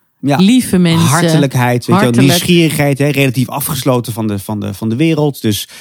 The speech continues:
Speaker 1: er komt weinig kennis door. Dus daarmee des te nieuwsgieriger over hoe de rest van de wereld naar hen kijkt, hoe dat functioneert. Nou, echt, echt, echt, echt een hele bijzondere maand. Ehm, maar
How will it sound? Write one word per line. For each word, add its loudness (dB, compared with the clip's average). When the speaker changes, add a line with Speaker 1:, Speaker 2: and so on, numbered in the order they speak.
Speaker 1:
er -8
komt 0
weinig 0
kennis 0
door. -2
Dus -6
daarmee -2
des -2
te -4
nieuwsgieriger -2
over -4
hoe 0
de 2
rest -4
van -2
de -2
wereld -2
naar -6
hen 0
kijkt, -2
hoe -14
dat -18
functioneert. -4
Nou, -6
echt, -6
echt, -6
echt, -8
echt -8
een 0
hele 4
bijzondere 0
maand. -6
Ehm, 0
maar -2